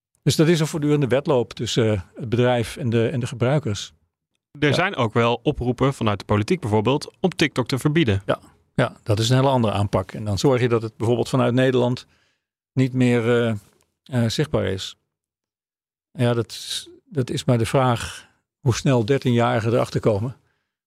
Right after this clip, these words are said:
Speaker 1: Hoe je met een V P N-server kunt faken dat je in, eh, Amerika zit of in een ander land waar het mag.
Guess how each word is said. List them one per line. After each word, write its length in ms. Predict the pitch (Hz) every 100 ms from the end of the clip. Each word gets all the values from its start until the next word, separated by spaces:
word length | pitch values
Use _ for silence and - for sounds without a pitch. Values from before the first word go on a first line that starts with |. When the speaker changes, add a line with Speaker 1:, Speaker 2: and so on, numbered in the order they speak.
| _ _
Speaker 1:
Hoe 140 | - 127
je 80 | 110
met 180 | 110
een 180 | 123 123
V 160 | 131 113
P 60 |
N-server 600 | 123 120 117 139 120 110 - _ _ _ _ _ _
kunt 180 | - 117
faken 380 | - 143 123 131
dat 160 | 123 113
je 80 |
in, 220 | 120 117 117
eh, 140 | 123
Amerika 480 | 139 123 139 127 101
zit 260 | 110 101
of 100 | -
in 60 | 113
een 60 | 113
ander 200 | 127 117
land 180 | 110
waar 80 | 107
het 100 | 98
mag. 300 | 104 95 -